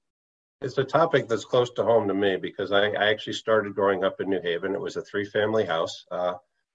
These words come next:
my mom's mom lived upstairs, and we loved it there. We didn't <laughs> wanna move out, um, but we couldn't. The, the public schools were not good. My parents couldn't afford private schools, so we moved to North Haven, where the schools were better. We should not have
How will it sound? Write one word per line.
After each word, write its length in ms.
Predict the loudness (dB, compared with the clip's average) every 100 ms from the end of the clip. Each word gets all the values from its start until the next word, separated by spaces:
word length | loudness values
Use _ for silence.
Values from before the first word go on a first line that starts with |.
| _ _ -2
my 140 | 0
mom's 400 | 4 4 2 0
mom 300 | 4 4 4
lived 260 | 2 2 0
upstairs, 640 | -2 -6 -4 -4 -4 -6
and 120 | -2
we 120 | 2
loved 240 | 4 4 2
it 120 | 0
there. 200 | 0 2
We 100 | 0
didn't 220 | 0 2
<laughs> 0 |
wanna 240 | 2 2
move 240 | 0 -2 -2
out, 280 | 0 -2 -4 _ _ _ _
um, 340 | 0 2 2 2
but 120 | 2
we 120 | 2
couldn't. 400 | 2 4 4 0
The, 160 | -2 -4
the 100 | -2
public 340 | 2 2 2
schools 300 | 0 2 2
were 100 | 2
not 240 | 2 2 0
good. 200 | -2 2
My 120 | 0
parents 360 | 4 4 4 2
couldn't 240 | -2 0
afford 320 | -2 0 -2
private 320 | 0 0 0 -6
schools, 340 | -6 -4 -2
so 120 | -2
we 80 | 2
moved 220 | 2 2
to 40 | 4
North 300 | 6 4 0
Haven, 280 | -4 -6 -14 -4
where 140 | -4
the 80 | -4
schools 320 | -4 -4 -4
were 80 | -2
better. 320 | 0 0 -2 _ _ -2
We 120 | -2
should 260 | 0 -4 -2
not 380 | 2 4 4 2
have 200 | 0